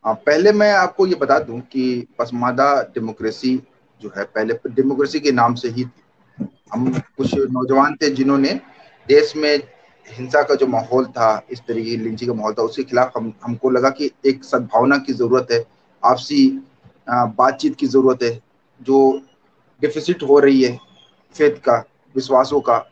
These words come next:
उसको दोबारा कायम करने की जरूरत है। तो हमने सोचा था कि इस तरीके से एक पहल करेंगे और एक दूसरे समाज की बातों को सामने लाएंगे, अपना दर्द सुनाएंगे, उनकी, उनके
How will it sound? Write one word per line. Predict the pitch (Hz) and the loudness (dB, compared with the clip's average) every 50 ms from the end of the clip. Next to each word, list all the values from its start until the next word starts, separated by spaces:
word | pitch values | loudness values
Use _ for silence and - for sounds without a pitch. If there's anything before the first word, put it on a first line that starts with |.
| _ - - | _ -18 -18
उसको | - - _ - 160 165 165 165 - - _ - | -18 -18 _ -8 -6 -6 -6 -6 -10 -10 _ -2
दोबारा | 135 135 139 151 147 | 2 2 2 2 0
कायम | 147 - 135 131 135 139 | 0 0 2 2 2 0
करने | 135 135 120 131 | 0 -2 -4 -4
की | 120 | -6
जरूरत | 117 117 120 120 _ | -6 -10 -12 -14 _
है। | - | -14
तो | - - | -12 -10
हमने | 131 143 156 160 | -8 -8 -8 -8
सोचा | 160 156 147 151 147 | -8 -8 -4 -4 -4
था | - - 180 | -2 -4 -6
कि | 190 214 - | -6 -6 -8
इस | - - | -10 -8
तरीके | - - 147 139 131 135 151 | -6 -4 -4 -4 -2 -2 -4
से | - - 180 | -4 -4 -4
एक | - - - _ _ - | -6 -6 -8 _ _ -4
पहल | - 143 139 139 | 0 0 0 0
करेंगे | 135 151 139 139 151 175 190 | 2 2 2 2 2 2 2
और | 180 170 - _ - | 0 0 -4 _ -4
एक | 165 151 139 | -4 -4 -2
दूसरे | 147 139 139 170 | -4 -4 -4 -4
समाज | 165 - 139 131 127 131 131 - - | -2 0 0 2 2 0 0 -4 -8
की | 196 | -8
बातों | 190 95 123 107 110 - 127 | -4 -2 -2 -2 -2 -4 -6
को | - - 190 190 | -6 -4 -4 -4
सामने | 190 - 113 113 127 131 127 | -2 0 0 0 0 0 0
लाएंगे, | 120 117 120 117 123 139 190 | 2 0 0 0 -2 -2 -4
अपना | - - 120 113 - - 135 131 | -2 -2 -2 -2 0 2 0 2
दर्द | 131 127 131 - - - _ _ _ _ _ _ _ _ _ _ _ _ _ _ _ _ _ _ _ _ _ _ | 2 2 2 2 0 -4 _ _ _ _ _ _ _ _ _ _ _ _ _ _ _ _ _ _ _ _ _ _
सुनाएंगे, | - 156 156 147 147 160 165 160 165 | -6 -2 2 2 2 2 2 0 0
उनकी, | 156 151 147 156 147 143 135 143 165 165 160 - - 160 | 0 -2 -2 -6 -8 -8 -8 -8 -6 -6 -6 -6 -8 -10
उनके | 151 143 135 156 | -12 -8 -4 -4